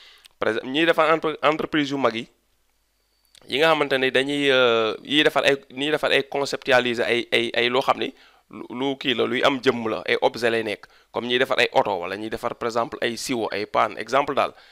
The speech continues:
Ak ñiy defar ay kopp, ay butéel. Ñoo ñëpp, ñëpp, ñëpp, ñëpp, entreprise yooyu yëpp am nañ koo xamante ni moo leen gérer lii muy seen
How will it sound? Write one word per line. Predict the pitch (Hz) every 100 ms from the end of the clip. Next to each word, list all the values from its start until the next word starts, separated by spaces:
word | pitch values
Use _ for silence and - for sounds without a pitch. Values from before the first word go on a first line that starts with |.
| - _ -
Ak | 110
ñiy | 117
defar | 120 123
ay | 120 117
kopp, | 135 127 101
ay | 110
butéel. | 110 117 120 104 - _ _ _ 117
Ñoo | 156
ñëpp, | 151 160 180 185
ñëpp, | 175 180 175
ñëpp, | 175 175
ñëpp, | 175 175 -
entreprise | 151 156 - 165 151
yooyu | 156 151 180
yëpp | - _ _ _
am | 139 151
nañ | 143 143 196 135 123
koo | 143 139
xamante | 143 131 127
ni | 123
moo | 123 131
leen | 131 117
gérer | 117 113 107
lii | 113 120
muy | 120 123 139 _ _ - -
seen | 127 127 135 -